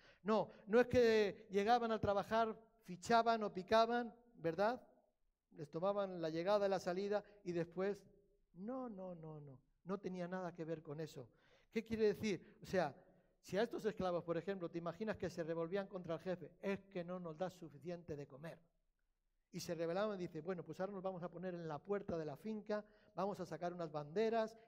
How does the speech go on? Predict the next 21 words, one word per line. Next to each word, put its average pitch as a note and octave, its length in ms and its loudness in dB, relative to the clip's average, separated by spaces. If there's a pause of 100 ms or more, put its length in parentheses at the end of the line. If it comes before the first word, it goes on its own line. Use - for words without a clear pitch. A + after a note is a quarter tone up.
y D3 60 -16
nos D3+ 100 -6
vamos F#3 260 -2
a E3 80 -2
poner F3+ 240 -6
en D3+ 160 -8
huelga. D3 420 -2 (1600)
¿Qué A#3 80 -6
les A3+ 80 -6
pasaba D3+ 360 -10
a C3+ 40 -8
estos? A#2+ 260 -18 (4000)
Rápidamente, D#3 720 -12 (800)
<laughs> - 460 -20
rápidamente. C#3 760 -10 (1120)
O - 40 -20
sea, B2+ 200 -10 (1400)
eso D#3+ 160 -8
en A#3+ 80 -4
el D#3+ 120 -8
tiempo F3+ 440 -8